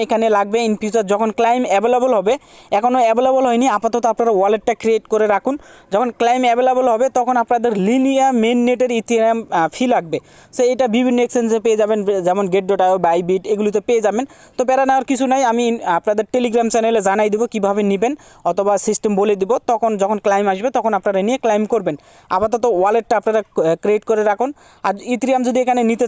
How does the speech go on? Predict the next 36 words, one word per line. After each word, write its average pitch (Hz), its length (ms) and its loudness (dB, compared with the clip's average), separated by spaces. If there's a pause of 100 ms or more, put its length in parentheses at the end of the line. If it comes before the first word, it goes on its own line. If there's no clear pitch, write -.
চান 262 100 0 (460)
তাহলে 226 240 2
আপনারা 233 240 -2
just 220 220 -2
এখানে 226 240 -2
ক্লিক 226 220 -4
করে 269 200 0
আপনারা 220 240 0
এই 208 100 0
যে 202 140 0
দেখেন, 202 220 -2
আহ, 180 280 -2
এখান 196 180 -2
থেকে 208 260 -2
ডিপোজিট 208 380 -2
অপশন 220 280 -4
পাবেন, 220 180 0 (100)
ডিপোজিটে 226 420 -2
ক্লিক 220 220 -6
করলে 262 160 -2 (100)
আপনারা - 260 0 (240)
অ্যাড্রেস 214 360 0
এখানে 190 240 -2
পেয়ে 226 180 0
যাবেন। 151 180 -2 (400)
এই 233 80 2
অ্যাড্রেস 233 400 0
কপি 240 240 -2
করে 254 100 2 (100)
সেন্ড 240 220 -2
করলেই 247 260 0 (260)
ইথেরিয়াম 220 380 -2
এখানে 220 160 0 (100)
চলে 240 200 2
আসবে। 226 200 -2 (2250)
তাছাড়া 247 360 -2